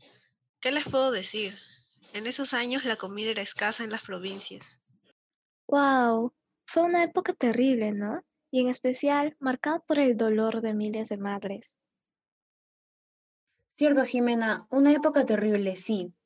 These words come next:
Speaker 3: pero no solo marcada por el dolor de miles de madres, sino también por su lucha.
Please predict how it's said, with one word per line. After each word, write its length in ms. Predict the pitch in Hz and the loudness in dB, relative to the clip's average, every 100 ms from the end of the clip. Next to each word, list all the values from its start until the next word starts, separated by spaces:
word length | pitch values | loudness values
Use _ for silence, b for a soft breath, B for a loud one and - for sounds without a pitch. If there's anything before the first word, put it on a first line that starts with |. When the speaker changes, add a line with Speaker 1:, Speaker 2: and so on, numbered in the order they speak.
| _ | _
Speaker 3:
pero 220 | 220 226 | 0 4
no 120 | 226 247 | 4 2
solo 260 | 302 302 | 4 4
marcada 520 | 262 208 208 214 226 | 4 2 2 4 4
por 140 | 226 214 | 2 0
el 60 | |
dolor 300 | 196 185 196 | 2 4 4
de 100 | 202 | 4
miles 320 | 202 202 214 202 | 0 0 -2 -2
de 100 | 175 | -2
madres, 460 | 180 190 175 175 | 0 0 0 -2
sino 180 | 196 196 | -2 -2
también 440 | 196 208 196 202 202 | 0 0 0 -4 -6
por 240 | - 196 175 | -2 -2 -2
su 160 | 185 | -4
lucha. 520 | 180 202 175 175 175 | -2 -2 -2 -10 -14